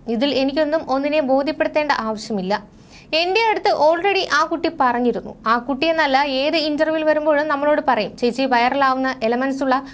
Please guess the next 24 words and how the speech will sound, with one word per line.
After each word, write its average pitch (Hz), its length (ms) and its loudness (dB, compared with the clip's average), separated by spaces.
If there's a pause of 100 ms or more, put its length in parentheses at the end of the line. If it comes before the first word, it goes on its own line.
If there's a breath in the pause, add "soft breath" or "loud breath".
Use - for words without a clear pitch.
(240 loud breath)
ചോദ്യം 269 380 0
ചോദിക്കുമെന്ന്." 196 540 -2 (480 loud breath)
നമ്മൾ 302 300 2
എന്തിനാണ് 359 400 0
ഇതൊക്കെ 320 400 -2
ഇടുന്നത്? 247 580 0
വൈറലാവാനാണ്. 226 960 0 (460 loud breath)
അങ്ങനത്തെ 392 380 2
ചില 370 300 2
ചോദ്യങ്ങൾ 330 420 2
ചോദിക്കുമെന്ന് 311 540 0 (160)
പറഞ്ഞിരുന്നു, 214 600 -2 (120)
മനീഷ 226 260 -2 (100)
പറയുന്നു. 185 500 -6
ആ 269 120 2
സംഭവത്തിൽ 330 500 0
തന്നോട് 311 340 2
അവതാരകൻ 302 680 0 (340 loud breath)
ഒരുപാട് 349 540 2
സോറി 330 260 2
ചോദിച്ചിട്ടുണ്ടെന്നും 311 840 -2
മനീഷ 220 300 -2
പറഞ്ഞു. 185 340 -4 (1300 loud breath)
അവതാരകന്റെ 440 720 2